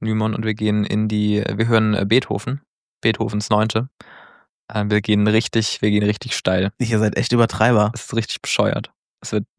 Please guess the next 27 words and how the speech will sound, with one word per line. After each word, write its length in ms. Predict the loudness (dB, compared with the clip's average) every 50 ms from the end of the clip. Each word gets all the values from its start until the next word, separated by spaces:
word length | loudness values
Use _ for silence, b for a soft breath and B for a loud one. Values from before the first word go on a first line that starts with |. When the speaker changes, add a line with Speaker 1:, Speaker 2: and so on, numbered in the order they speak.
| _ _ _ _ _ _ _ -6
Speaker 1:
crazy. 1120 | -2 2 4 4 6 6 4 4 4 2 2 0 0 0 -2 -2 0 -2 0 0 2 4 4 4 2 _ _ _ _ _
Speaker 2:
Geht 120 | -2 2 2
ihr 80 | 2 2
zu 140 | 2 -2 -2
zweit 260 | 2 2 4 4 4
oder 300 | 2 2 2 2 2 0
bringt 140 | 0 -2 -2
Speaker 1:
Ja, 40 | -2
Speaker 2:
ihr 20 | 0
Speaker 1:
ja. 40 | -2
Speaker 2:
noch 120 | -2 -2 -2
Leute 180 | -2 -4 -2 -4
mit? 240 | -6 -6 -8 -10 -6
Speaker 1:
Ähm, 680 | 0 2 2 4 4 4 2 0 -2 -4 -8 -12 -16 -20 _ _ _ _ _
Speaker 2:
Große 680 | -10 -4 0 2 2 2 2 2 2 2 2 2 -2 -4 -6
Beethoven-Silvesterparty. 1300 | 0 2 2 2 2 2 0 2 2 2 0 0 0 0 0 0 -2 -2 2 0 0 0 0 -4 -6 -8 -10
Speaker 1:
zwei, 600 | -12 -4 0 2 4 4 4 4 2 2 0 0
zwei 260 | -2 -2 0 0 2
andere 300 | 0 -2 -2 -4 -6 -6
kommen 180 | -6 -8 -8 -8
noch 120 | -8 -10
mit, 180 | -10 -12 -10 -8
glaub 160 | -6 -2 0
Speaker 2:
Wird 80 | 2 2
Speaker 1:
ich. 40 |
Speaker 2:
dann 60 | 2 2
geböllert? 480 | 2 2 2 2 4 4 2 0 -4